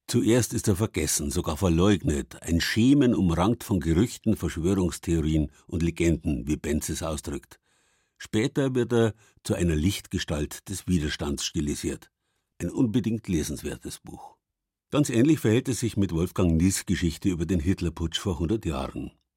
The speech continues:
Er erzählt darin anschaulich, wie Hitler nach dem Weltkrieg als Opportunist begann, dann sein Thema fand, mit dem er allmählich groß wurde. Wie er den von höchsten Kreisen in Berlin und München und von langer Hand geplanten Putsch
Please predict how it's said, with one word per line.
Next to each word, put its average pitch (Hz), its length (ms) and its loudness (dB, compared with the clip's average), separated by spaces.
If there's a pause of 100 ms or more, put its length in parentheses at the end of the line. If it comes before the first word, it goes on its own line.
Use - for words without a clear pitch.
Er 85 180 -4
erzählt 107 400 -2
darin 87 320 0
anschaulich, 90 640 0
wie 87 100 2
Hitler 92 300 0
nach 90 200 -2
dem 76 180 -4
Weltkrieg 101 460 -2
als 85 200 -6
Opportunist 90 800 -4
begann, 123 460 0 (420)
dann 87 160 0
sein 78 220 -2
Thema 117 400 -2
fand, - 500 -6
mit 87 160 -8
dem 92 140 0
er 98 80 -4
allmählich 85 460 -4
groß 80 340 -4
wurde. 65 300 -6 (500)
Wie 95 160 6
er 95 100 8
den 95 260 4
von 82 280 2
höchsten 107 460 0
Kreisen 113 520 0
in 82 180 0
Berlin 95 300 2
und 90 160 0
München 120 380 0
und 85 160 -2
von 78 120 -4
langer 95 300 0
Hand 117 220 0
geplanten 90 520 -6
Putsch - 280 -4